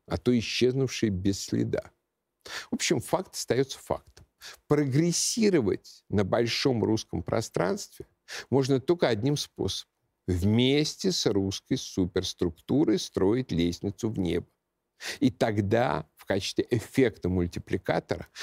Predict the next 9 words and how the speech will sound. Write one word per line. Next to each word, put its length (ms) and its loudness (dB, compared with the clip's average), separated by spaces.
можно 360 2
получить 480 0
в 80 -18
процессе 520 -2
строительства 840 0
и 180 0
более 500 2
земные 480 0
блага. 420 0